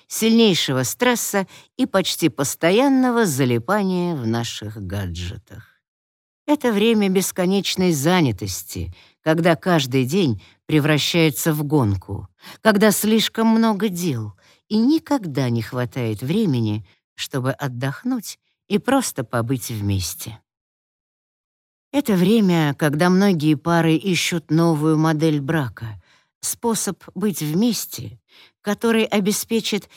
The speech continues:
безопасное убежище от стресса в современной жизни и доступ к опыту,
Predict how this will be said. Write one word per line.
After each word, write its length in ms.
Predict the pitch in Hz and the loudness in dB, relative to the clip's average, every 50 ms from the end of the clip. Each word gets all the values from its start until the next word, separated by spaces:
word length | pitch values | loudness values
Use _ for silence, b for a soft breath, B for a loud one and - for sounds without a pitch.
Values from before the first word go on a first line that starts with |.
| b b b b | b b b b
безопасное 920 | 175 185 233 208 202 233 233 233 214 190 151 - - - 156 151 151 151 135 | 0 2 2 2 2 2 0 2 2 0 0 0 0 0 0 2 2 2 2
убежище 840 | - 160 170 165 151 165 160 139 123 143 135 - - - - 156 147 | 2 0 0 2 4 4 4 4 2 0 -2 -4 -4 -2 -2 -2 -2
от 260 | - - 170 165 - | 0 -2 -4 -4 -4
стресса 520 | - - - 170 156 127 113 - - 120 | -6 -6 -4 -2 -2 -2 -2 -4 -6 -8
в 60 | 113 | -8
современной 720 | - - 139 123 143 143 143 143 139 135 135 135 139 151 | -6 -6 -4 -2 0 0 0 2 2 0 0 0 0 0
жизни 640 | 160 165 208 240 226 175 143 131 117 107 107 113 101 b b b b b b b _ | 0 -2 -2 -2 -4 -4 -4 -4 -4 -4 -4 -6 -10 b b b b b b b _
и 140 | - 151 147 | -2 0 0
доступ 600 | 143 147 156 143 123 - - - 139 120 - - | 2 2 2 0 0 -2 -6 -8 -8 -8 -10 -12
к 140 | _ _ - | _ _ -6
опыту, 560 | 233 240 - - 127 95 - 110 104 107 104 | -6 -6 -4 -6 -8 -8 -6 -8 -10 -10 -10